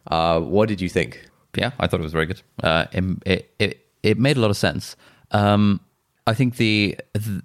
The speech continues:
Speaker 2: the historical look was very interesting, and that's kind of inspired me more to read. Uh, I think,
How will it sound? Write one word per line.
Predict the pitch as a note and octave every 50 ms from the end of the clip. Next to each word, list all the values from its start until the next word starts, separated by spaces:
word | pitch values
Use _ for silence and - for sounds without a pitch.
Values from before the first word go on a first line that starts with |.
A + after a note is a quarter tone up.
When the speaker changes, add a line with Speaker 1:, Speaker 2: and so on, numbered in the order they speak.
| _
Speaker 2:
the | - G2 G#2
historical | G#2+ G#2 - - A2+ A2+ G2+ G#2+ F#2+
look | F#2 F2 -
was | F#2 F2
very | F#2+ F2+ F2 E2+
interesting, | F2 E2 - G#2+ - - - - - - -
and | - D#2 D#2 E2+ E2+
that's | E2+ - F2+ E2+ - - F#2 - -
kind | - - - G2+ G2 F#2
of | F#2 F2 E2+ E2+ - - - _ _ _ _ _ _ _ -
inspired | F#2+ F#2+ F#2+ - - - F#2+ F2+ F2+ F2 F2 -
me | - E2+
more | E2+ E2+ E2+ E2+ E2+ - -
to | F#2 E2+
read. | E2 E2 E2+ E2+ E2+ E2+ D2+ - - - - _ _ _ _ _ _ -
Uh, | G2 G#2+ - - - - - - - - _ - -
I | -
think, | - F3 F3+ - -